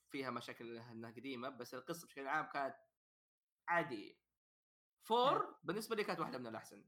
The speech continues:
Speaker 1: أضافت شخصيات مرة كويسة، آه، والقصة كانت كويسة. فايف،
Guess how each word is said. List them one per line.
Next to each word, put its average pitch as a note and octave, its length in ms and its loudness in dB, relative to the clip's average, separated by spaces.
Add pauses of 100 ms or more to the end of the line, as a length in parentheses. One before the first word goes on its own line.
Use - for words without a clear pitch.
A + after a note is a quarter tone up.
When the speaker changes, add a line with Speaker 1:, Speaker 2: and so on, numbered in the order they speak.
(140)
Speaker 1:
أضافت D3+ 280 2
شخصيات - 360 -2
مرة E3+ 200 4
كويسة، E3+ 560 0 (500)
آه، C#3 500 10
والقصة D#3 320 0
كانت D#3 220 2 (160)
كويسة. A#2 320 -4 (800)
فايف، C#4 360 8